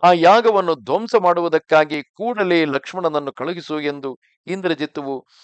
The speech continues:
ಕ್ಷಮಿಸಿ, ವಿಭೀಷಣನು ರಾಮನನ್ನು ಕೇಳುತ್ತಿದ್ದಾನೆ.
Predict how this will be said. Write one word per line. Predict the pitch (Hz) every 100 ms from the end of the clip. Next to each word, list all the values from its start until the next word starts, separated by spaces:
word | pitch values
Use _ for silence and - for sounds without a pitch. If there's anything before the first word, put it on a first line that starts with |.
| _
ಕ್ಷಮಿಸಿ, | - 180 160 143 - _ _ _ -
ವಿಭೀಷಣನು | 170 247 - 202 175 156 139 _ _ -
ರಾಮನನ್ನು | 160 208 180 160 151 139 - -
ಕೇಳುತ್ತಿದ್ದಾನೆ. | 151 160 - 139 139 135